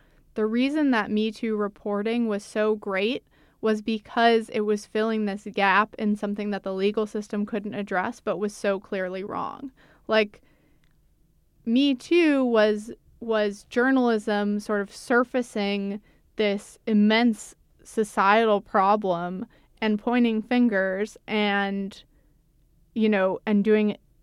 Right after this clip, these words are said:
immense amounts of, like, amazing reporting that brought to light and, and brought to some amount of justice a lot of past incidents.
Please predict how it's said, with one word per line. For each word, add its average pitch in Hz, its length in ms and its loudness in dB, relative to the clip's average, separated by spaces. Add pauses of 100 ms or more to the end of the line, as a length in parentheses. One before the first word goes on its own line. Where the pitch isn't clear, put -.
(100)
immense 226 460 4
amounts 202 440 0
of, 196 120 -6
like, 196 220 -2
amazing 214 540 2
reporting 196 840 -4 (300)
that 208 220 0
brought 214 280 4
to 220 100 -6
light 202 460 0
and, 202 320 -6
and 202 200 -4
brought 196 320 -2 (200)
to 226 120 -6
some 320 240 -2
amount 254 320 2
of 208 180 -6
justice 220 840 -2 (420)
a 220 80 0
lot 214 320 4
of 214 380 -2
past 208 440 -2
incidents. - 800 -6